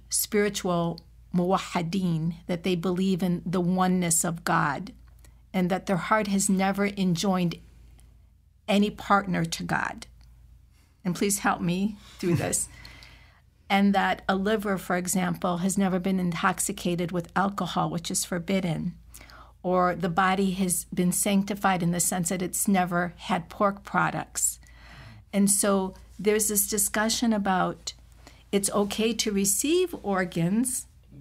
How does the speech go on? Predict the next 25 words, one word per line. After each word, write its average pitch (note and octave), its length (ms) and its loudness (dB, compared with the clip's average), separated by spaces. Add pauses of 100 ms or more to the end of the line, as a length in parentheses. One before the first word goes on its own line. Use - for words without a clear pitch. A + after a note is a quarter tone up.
(260)
who A3 160 4
may G3+ 240 4
not A#3 380 2
have G3 260 0
been, F3+ 260 0
and F#3 200 0
then F3+ 140 0
once F#3+ 260 0
they're G3+ 100 0
into G3 280 2
the, G3 120 -2 (220)
the F3+ 80 -2
Muslim F#3+ 420 0
body, F3 560 0 (300)
they F3+ 180 0
are F3+ 220 0
somehow F3 500 -2
purified. E3+ 880 0
<laughs> D#3+ 60 -10 (340)
Right. A2 120 -12
But G#3 260 2
to A3 100 2
give A#3+ 680 0
the G#3+ 100 2
purified A#3 920 2